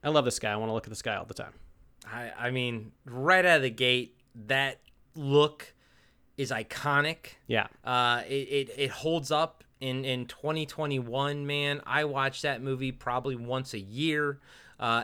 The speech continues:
Speaker 2: every time I watch it, I'm just amazed at how good looking it, it is. Uh, <laughs> I'm a little upset 'cause I definitely bounced this off of somebody else, and they were like, "That's not Armor, that's,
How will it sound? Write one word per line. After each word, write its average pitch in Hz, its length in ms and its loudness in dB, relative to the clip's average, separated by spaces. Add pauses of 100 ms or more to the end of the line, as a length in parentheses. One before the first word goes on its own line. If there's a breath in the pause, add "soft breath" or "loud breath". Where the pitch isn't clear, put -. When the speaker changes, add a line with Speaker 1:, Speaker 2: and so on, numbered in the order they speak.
Speaker 2:
every 156 240 0
time 165 180 0
I 131 80 2
watch 143 480 0
it, 156 280 -4
I'm 127 240 -6
just 117 200 -12
amazed 131 720 -2
at 104 100 -6
how 113 180 -4 (180)
good 147 220 4
looking 175 320 -4
it, 175 100 -6 (160)
it 170 120 -2
is. 165 460 -4 (380 loud breath)
Uh, 127 540 4 (180 soft breath)
<laughs> - 100 -20 (140)
I'm 165 300 8
a 156 60 4
little 226 280 8
upset 196 360 4
'cause 147 100 -2
I 143 120 8
definitely 202 480 4
bounced 165 360 2
this 156 160 -2
off 156 240 0
of 143 60 -4
somebody 147 440 2
else, 147 260 2
and 139 100 -2
they 139 60 4
were 139 60 4
like, 139 180 0
"That's 240 260 4
not 202 240 8
Armor, 185 340 6
that's, 190 320 2